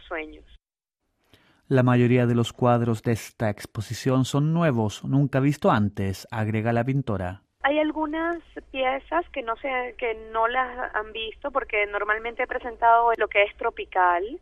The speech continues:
Speaker 1: y en ese tema lo que trabajo son las flores y los, y las aves de Venezuela. Y en este caso estoy presentando Sueños, aquí lo que ve es, es la parte de la arquitectura,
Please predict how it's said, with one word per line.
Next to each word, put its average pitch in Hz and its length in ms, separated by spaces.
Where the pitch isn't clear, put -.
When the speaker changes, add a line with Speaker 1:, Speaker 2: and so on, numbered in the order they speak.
Speaker 1:
y 220 280
en 196 220
ese 202 240
tema 226 420
lo 208 120
que 202 140
trabajo 190 500
son 208 160
las 196 160
flores 208 500
y 214 120
los, 180 240
y 214 100
las 180 200
aves 196 420
de 175 560
Venezuela. 180 680
Y 214 120
en 196 100
este 226 200
caso 233 320
estoy - 160
presentando 208 520
Sueños, 214 500
aquí 202 260
lo 190 100
que 208 140
ve 196 120
es, 202 260
es 208 320
la 208 100
parte 208 380
de 208 80
la 196 80
arquitectura, 196 560